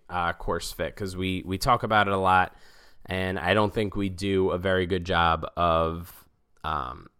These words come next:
A, measuring it, and then B, um, just sort of projecting out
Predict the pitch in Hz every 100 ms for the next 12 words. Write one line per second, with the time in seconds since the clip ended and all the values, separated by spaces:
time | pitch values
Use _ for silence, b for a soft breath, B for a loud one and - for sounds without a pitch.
0 | _ _ _ 131 147 147 120 110 110 113
1 | 117 113 110 110 - b b b b 95
2 | 104 107 101 95 98 104 104 101 98 87
3 | B - 92 92 85 73 65 - - _
4 | 107 160 170 202 170 - - 117 92 95
5 | 104 - 98 95 69 92 92 85